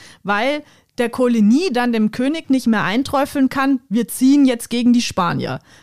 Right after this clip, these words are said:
Das wäre ein Vorteil, den der Philipp hätte. Die Katharina de Medici hätte einen Vorteil gehabt,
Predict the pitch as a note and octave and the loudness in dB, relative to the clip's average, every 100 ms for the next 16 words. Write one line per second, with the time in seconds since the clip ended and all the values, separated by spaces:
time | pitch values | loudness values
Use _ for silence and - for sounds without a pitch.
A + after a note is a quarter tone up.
0 | _ - B3+ C4+ C4 C#4 C#4 C4 - A3 | _ -6 -4 -2 -2 0 0 -2 0 -2
1 | - C4 B3+ C4 B3 A#3+ A#3+ A#3 A#3 A3+ | 0 -2 0 0 0 2 4 4 2 2
2 | A3+ A3+ - A#3+ G3+ - - E3 D3+ D3+ | 0 -2 -2 -2 0 -4 -4 -4 -4 -6
3 | - - - A#3+ - C4+ C#4+ B3 C#4 E4+ | -8 -14 -4 -4 -2 -4 -2 0 0 0
4 | D4+ A#3+ A#3 B3 F4+ C4+ G3+ - G3 F#3 | -2 0 2 2 0 -2 -4 -4 -2 -4
5 | G3 F#3 F#3 - F3+ F3+ G3 F3+ F3 F3 | -2 0 0 -2 -2 -2 -2 -2 -2 -4
6 | F#3 G#3 - | -2 -4 -6